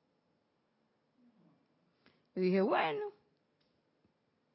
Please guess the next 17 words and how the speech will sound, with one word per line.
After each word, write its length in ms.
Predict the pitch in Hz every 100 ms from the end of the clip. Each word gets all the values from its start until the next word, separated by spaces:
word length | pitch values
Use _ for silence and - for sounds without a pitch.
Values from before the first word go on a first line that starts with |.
| _ _ - - _ _ - -
si 240 | - 233 220 -
tú 160 | 269
te 100 | -
apegas 560 | - 339 320 311 302 311
a 140 | 269
eso, 440 | 240 262 254 277 277
tú 280 | - 269 269
sufres. 840 | - - 403 - 220 180 - 185 _ _ _ _ _ _ _ _ _ _ - -
Tú, 300 | 240 240 - _ _ _ - -
y 80 | 185
ahí 60 | 196
es 60 |
donde 180 | 247 233
uno 80 | 233
dice, 260 | 226 254 -
"Ey, 180 | 277 226
fluye". 560 | - 330 302 185 165